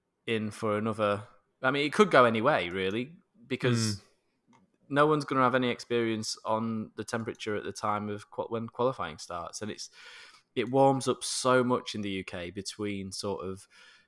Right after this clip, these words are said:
Speaker 1: nine A M, that hour, nine A M to ten A M, and then between ten A M and, what, one in the afternoon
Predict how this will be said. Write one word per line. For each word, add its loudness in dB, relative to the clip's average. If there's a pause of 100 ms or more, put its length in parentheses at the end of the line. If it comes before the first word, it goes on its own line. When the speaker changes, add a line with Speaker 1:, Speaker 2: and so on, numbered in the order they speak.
(140)
Speaker 1:
nine 4
A 0
M, -2
that -2
hour, 2
nine 0
A -2
M -8 (140)
to -10
ten -6
A -4
M, -8
and -8
then -4 (100)
between -6
ten -4
A 0
M -4
and, -8
what, -4 (280)
one -2
in -4
the -4
afternoon -6